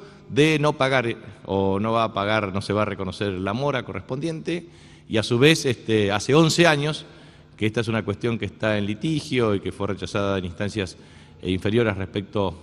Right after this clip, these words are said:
a la cautelar, eh, la verdad es que usted no va a pagar impuestos.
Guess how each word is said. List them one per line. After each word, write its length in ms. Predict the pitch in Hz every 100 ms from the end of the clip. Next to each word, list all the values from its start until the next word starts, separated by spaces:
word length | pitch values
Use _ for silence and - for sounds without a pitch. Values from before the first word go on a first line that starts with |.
| -
a 100 | 87
la 120 | 90
cautelar, 560 | 104 101 160 170 175 - - - - - -
eh, 340 | 123 123 120 117 -
la 100 | -
verdad 240 | 120 120 135
es 60 |
que 100 | -
usted 580 | 110 - 127 120 110 92
no 120 | 110
va 80 | 104
a 60 | 101
pagar 240 | 95 95
impuestos. 520 | 87 78 73 - -